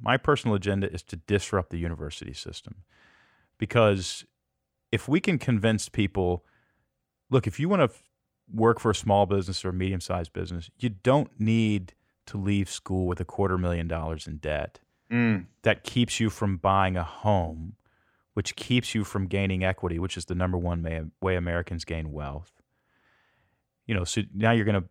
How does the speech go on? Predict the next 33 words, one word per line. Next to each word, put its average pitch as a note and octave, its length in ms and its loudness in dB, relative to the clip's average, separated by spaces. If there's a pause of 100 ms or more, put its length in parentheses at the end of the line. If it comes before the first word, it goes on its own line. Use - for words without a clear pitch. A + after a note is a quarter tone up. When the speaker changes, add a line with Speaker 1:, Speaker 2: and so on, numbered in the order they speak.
(120)
Speaker 1:
you're G#2+ 80 -4
gonna G2+ 140 2
buy G2+ 240 6
your G2+ 120 4
home G2 200 2
at - 100 -8
twenty-five F#2 960 4
rather F2+ 240 0
than D#2+ 260 -6 (180)
thirty-seven. F2 960 0 (520)
Speaker 2:
Mm-hmm. A#2 500 4 (240)
Speaker 1:
Then B2 160 6
the A#2 80 8
next C#3+ 300 6
thing, G2 260 4
if - 160 -6
we F3+ 100 6
could F#3+ 180 0
disrupt A#2 500 2
the G2 100 0
university G#2+ 760 0
s-, F2 140 -6 (260)
system, F2 720 -6
college F#2+ 340 4
debt, C#2+ 260 -6 (760)
and G#2 100 2
we B2+ 100 6
could C3 120 0
disrupt - 540 0 (460)
medical A2 460 4
debt E2 300 -4 (920)
and F#2+ 220 2
the, E2+ 80 -4